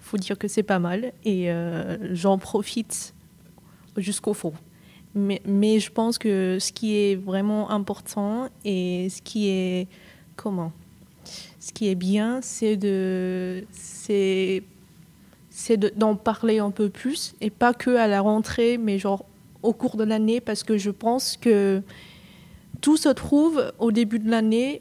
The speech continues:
mais au fur, au fur et à mesure, il y a moins de choses. Il faut vraiment, euh, faire la communication. Enfin, je pense que c'est le, le plus important en ce moment parce qu'on a déjà beaucoup de ressources. Il faut juste, euh,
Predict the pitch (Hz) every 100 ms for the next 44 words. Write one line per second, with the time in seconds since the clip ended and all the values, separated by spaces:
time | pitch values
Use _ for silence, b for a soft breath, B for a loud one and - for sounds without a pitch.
0 | - 214 214 208 208 202 208 - 240 -
1 | 226 220 247 226 220 214 214 214 254 240
2 | 208 202 208 220 208 208 - 330 349 -
3 | B B B B B 214 202 220 208 220
4 | 233 233 240 214 190 185 185 196 - 214
5 | 214 202 208 202 202 196 - 208 220 233
6 | 214 185 185 190 185 214 220 214 208 214
7 | 202 196 202 202 226 214 220 220 - 220
8 | 208 208 214 202 202 247 - 214 - 208
9 | 202 214 214 220 214 233 233 220 - 226
10 | 214 220 - 320 - - B B B 233
11 | 214 233 214 240 311 - 208 196 196 196